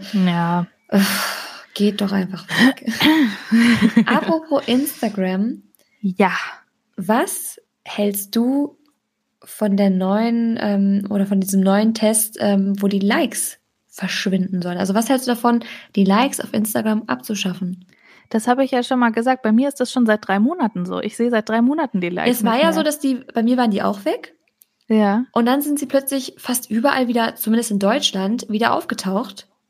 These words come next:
Speaker 1: Ah,
Speaker 2: Und jetzt war's
Speaker 1: ja.
Speaker 2: wieder normal. Und jetzt hieß es, okay, wir machen einen Test. Ähm, der Instagram-Chef hat verkündet, er möchte, dass es nur noch um den Content geht und er möchte, dass die Likes verschwinden.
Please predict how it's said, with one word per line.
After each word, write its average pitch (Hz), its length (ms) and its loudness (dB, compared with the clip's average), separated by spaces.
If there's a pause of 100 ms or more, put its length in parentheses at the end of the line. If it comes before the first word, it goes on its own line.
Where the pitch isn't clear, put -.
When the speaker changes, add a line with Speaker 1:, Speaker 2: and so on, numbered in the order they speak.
(460)
Speaker 1:
Ah, 247 80 6
Speaker 2:
Und 220 60 4
jetzt 220 180 0
war's 240 100 0
Speaker 1:
ja. 208 80 6
Speaker 2:
wieder 214 140 2
normal. 185 560 -2 (400)
Und 202 180 4
jetzt 247 300 0
hieß 285 220 0
es, 285 200 -2
okay, 254 300 0
wir 247 80 2
machen 220 320 2
einen 202 240 -2
Test. 330 400 -4 (340)
Ähm, 226 440 2 (840)
der 208 560 4
Instagram-Chef 240 880 -2 (200)
hat 208 200 -2
verkündet, 226 500 0
er 202 80 2
möchte, 202 440 2
dass 196 140 0
es 202 100 -6
nur 196 100 2
noch 190 80 -2
um 190 60 -2
den 185 100 -4
Content 269 360 2
geht 254 220 2 (440)
und 208 80 4
er 208 100 4
möchte, 202 240 0
dass 202 140 -2
die 202 100 -2
Likes 175 300 -4
verschwinden. - 760 -8